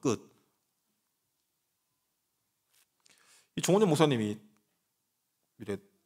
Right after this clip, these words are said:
늘 전도 많이 하고 전국 집회도 많이 다니시고 하셨는데 이제 애가 장애를 갖고 태어난 거예요.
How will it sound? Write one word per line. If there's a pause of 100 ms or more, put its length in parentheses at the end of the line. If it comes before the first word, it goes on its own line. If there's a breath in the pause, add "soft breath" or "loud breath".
(100)
늘
전도
많이
하고
전국
집회도
많이
다니시고
하셨는데 (1500)
이제 (600)
애가
장애를
갖고
태어난
거예요.